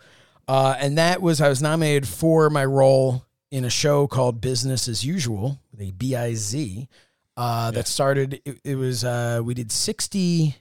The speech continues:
Speaker 1: episodes of that show. It started in two thousand eight, uh, ran for four seasons, and then, uh, I wanna say five years later, came back and did another season. Um,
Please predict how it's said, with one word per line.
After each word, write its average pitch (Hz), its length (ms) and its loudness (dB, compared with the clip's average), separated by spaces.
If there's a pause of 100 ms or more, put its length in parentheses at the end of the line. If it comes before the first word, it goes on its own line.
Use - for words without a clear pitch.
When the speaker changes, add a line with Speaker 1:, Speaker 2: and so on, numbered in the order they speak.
(140)
Speaker 1:
episodes 92 600 -6
of 101 160 -10
that 101 200 -6
show. 123 220 -2
It 110 80 -2
started 147 320 0
in 135 100 -2
two 143 160 -4
thousand 123 300 -2
eight, 139 300 -6 (640)
uh, 113 280 -4
ran 123 220 -4
for 107 120 -6
four 135 280 -2
seasons, 143 600 -2
and 123 100 -4
then, 117 520 -4
uh, 107 600 -8
I - 20 -6
wanna 110 220 -8
say 117 100 -6
five 120 320 -8
years 120 240 -6
later, 123 300 -6
came 104 240 -8
back 113 440 -8
and 110 140 -10
did 107 140 -8
another 107 320 -6
season. 123 500 -6 (560)
Um, 107 580 -8